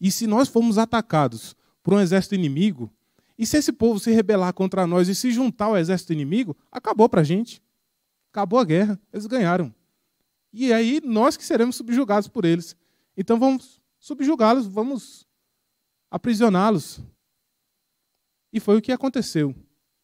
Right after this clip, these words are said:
E aí a gente vê no decorrer da história que Moisés, por um ato, é,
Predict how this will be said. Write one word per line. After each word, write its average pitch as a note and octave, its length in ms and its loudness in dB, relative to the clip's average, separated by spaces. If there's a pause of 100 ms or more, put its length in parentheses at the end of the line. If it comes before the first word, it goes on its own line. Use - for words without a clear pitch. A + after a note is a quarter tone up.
(1200)
E D#3 140 -4
aí F#3 420 -2 (360)
a D3+ 80 -8
gente F3+ 260 -4
vê E3+ 220 4
no D3+ 360 -2 (240)
decorrer D#3+ 380 2
da E3 100 4
história E3+ 460 0 (1600)
que C#3 480 -4 (240)
Moisés, E3 760 0 (760)
por D3+ 100 -8
um D#3 160 -2
ato, D3+ 500 -4 (680)
é, B2 420 -12